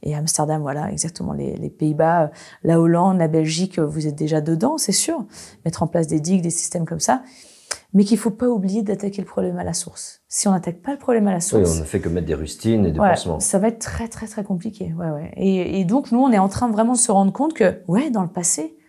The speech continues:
Speaker 1: le Groenland, il nous a fait des effondrements, quoi. Et l'Antarctique aussi, l'ouest de l'Antarctique. Donc, quelque chose qui s'est passé il y a trois cent mille ans, mais ça peut tout à fait se reproduire aujourd'hui. Et là, sans déconner, on fait tout pour.
Speaker 2: J'ai envie que, euh, on aille un peu du côté du permafrost en Sibérie,
Speaker 1: Mm.
Speaker 2: pergélisol,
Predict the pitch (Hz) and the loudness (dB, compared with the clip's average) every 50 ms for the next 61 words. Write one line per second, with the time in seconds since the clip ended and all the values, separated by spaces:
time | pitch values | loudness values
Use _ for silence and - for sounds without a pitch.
0 | _ _ _ - 190 208 233 214 220 196 180 170 190 240 302 320 240 - - - | _ _ _ 4 4 6 6 6 4 2 2 0 -2 -4 -4 -4 -6 -6 -4 -2
1 | 170 170 165 165 170 165 - 269 214 165 160 160 156 180 185 - - 214 226 247 | -2 -2 0 -2 -4 -2 -2 -2 -2 0 0 0 0 0 -2 0 2 2 2 2
2 | 302 349 302 226 - 160 151 151 151 - - 165 180 190 196 196 - - - - | 0 -2 -2 0 0 0 -2 -2 -2 0 2 4 4 4 2 0 -4 -4 -6 -4
3 | 202 202 - - 226 202 - - - - - - _ _ 202 202 214 214 - - | -2 -2 -2 -2 -4 -8 -10 -18 -20 -20 -20 -20 _ _ 2 2 2 2 0 -2
4 | 196 190 190 - 196 196 - - 160 - _ - - - - - _ _ - 190 | -2 -2 -2 -2 -6 -6 -6 -10 -10 -12 _ -20 -20 -20 -20 -20 _ _ -4 2
5 | - 254 247 - 302 - - 226 - - 190 - 208 202 202 - 311 339 302 233 | 2 2 4 4 2 2 4 2 2 2 2 2 2 2 4 4 4 4 6 6
6 | 175 170 170 - - - 208 - - 220 185 180 175 175 214 277 - - _ _ | 4 4 2 -2 -6 -2 -2 0 0 0 0 0 0 -2 -4 -4 -6 -12 _ _
7 | _ _ _ - 165 - 180 - - 202 - 214 202 226 202 202 - 220 - - | _ _ _ -4 -2 -2 -4 -4 -8 -16 -18 -8 -6 -4 -4 -4 -4 -6 -6 -6
8 | - - - - 185 165 180 175 175 165 170 170 165 233 277 247 196 190 - - | -6 -8 -6 -4 -4 -4 -2 -4 -4 -4 -4 -4 -2 0 0 2 2 2 0 0
9 | - - - - 226 214 202 208 208 240 247 226 - 196 - 208 165 - - - | -4 -8 -6 -4 -2 -2 -2 -2 0 -2 -2 -2 -4 -6 -6 -6 -8 -8 -10 -12
10 | - _ _ - 90 87 85 85 90 113 107 110 - 85 80 78 78 78 78 78 | -12 _ _ 0 0 2 2 2 2 0 -2 0 -2 0 2 2 2 0 0 -2
11 | 80 78 - - _ _ _ _ _ _ _ _ _ 85 80 85 90 92 87 80 | -4 -8 -10 -14 _ _ _ _ _ _ _ _ _ -4 -2 0 0 0 -2 -4
12 | 78 - 104 98 87 85 - 95 87 - 95 85 78 80 76 73 69 69 - - | -2 -2 -4 -4 -4 -4 -6 -6 -4 -4 -4 -4 -4 -6 -6 -6 -8 -6 -4 -4
13 | 92 85 85 82 76 - - - 92 92 90 - 90 78 - - - 208 208 - | -2 -2 -2 -4 -6 -8 -4 -4 -4 -4 -2 -6 -12 -12 -10 -4 -2 0 2 2
14 | 82 78 82 90 87 87 90 78 78 85 80 80 80 - - 85 92 107 110 | 0 0 -2 -4 -4 -4 -6 -6 -4 -6 -4 -4 -6 -4 -2 -2 -2 -2 -4